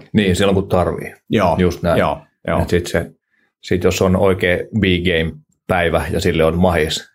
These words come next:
Speaker 1: niin
Speaker 2: Mm.
Speaker 1: sitten mun mielestä voi ehdottomasti ja pitääkin ehdottomasti antaa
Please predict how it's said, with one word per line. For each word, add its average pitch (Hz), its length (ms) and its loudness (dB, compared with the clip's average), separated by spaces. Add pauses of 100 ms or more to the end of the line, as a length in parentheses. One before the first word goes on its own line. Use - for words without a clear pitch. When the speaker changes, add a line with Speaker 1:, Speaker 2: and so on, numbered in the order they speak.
Speaker 1:
niin - 100 -6
Speaker 2:
Mm. 104 140 2
Speaker 1:
sitten 101 320 -2 (640)
mun 92 260 0
mielestä 80 220 2
voi 85 120 4
ehdottomasti 87 420 -2
ja 85 40 2
pitääkin 78 400 0
ehdottomasti - 440 -6
antaa - 440 -4